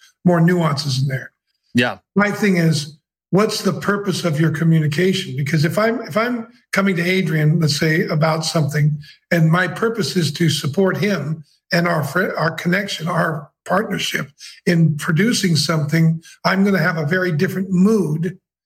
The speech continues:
Speaker 1: than if I come to him and my purpose is to make him wrong so I can look good.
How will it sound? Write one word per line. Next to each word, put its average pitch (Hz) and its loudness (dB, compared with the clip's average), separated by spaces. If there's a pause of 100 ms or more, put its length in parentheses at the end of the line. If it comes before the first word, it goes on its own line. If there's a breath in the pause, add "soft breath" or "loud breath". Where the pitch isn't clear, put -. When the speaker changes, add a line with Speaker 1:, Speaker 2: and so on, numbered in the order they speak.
(380)
Speaker 1:
than 190 2
if 190 0
I 196 0
come 214 -2
to 175 0
him 180 -2 (140)
and 190 0
my 180 2
purpose 196 -4
is 170 -2
to 175 0
make 190 0
him 185 -2
wrong 190 0
so 175 -4
I 180 0
can 175 -2
look 156 -2
good. 151 -2